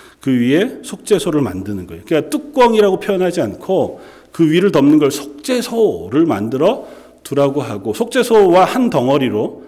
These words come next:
뭐를 만들어요? 두 그룹을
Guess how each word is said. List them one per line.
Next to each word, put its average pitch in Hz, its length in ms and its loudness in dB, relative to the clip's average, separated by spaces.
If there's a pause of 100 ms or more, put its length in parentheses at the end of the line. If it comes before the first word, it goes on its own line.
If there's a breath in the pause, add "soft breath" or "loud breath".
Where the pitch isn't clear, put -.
(280 loud breath)
뭐를 131 240 2
만들어요? 120 500 0 (520 soft breath)
두 165 340 -2
그룹을 110 680 -4